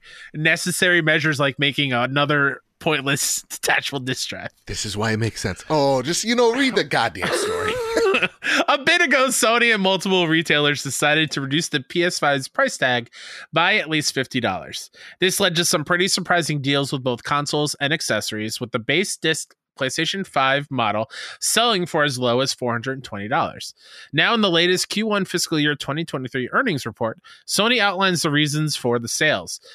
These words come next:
Speaker 1: Apart from the unconfirmed reports that a new P S five model is believed to launch sometime this year,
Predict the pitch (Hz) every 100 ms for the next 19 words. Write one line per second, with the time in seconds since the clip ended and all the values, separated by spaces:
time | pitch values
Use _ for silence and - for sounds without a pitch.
0 | - 135 - 196 175 180 151 147 170 185
1 | 185 202 180 139 139 147 135 139 123 127
2 | 147 160 143 127 135 123 123 123 127 123
3 | 110 123 127 120 127 120 110 - 117 117
4 | 107 101 - 208 143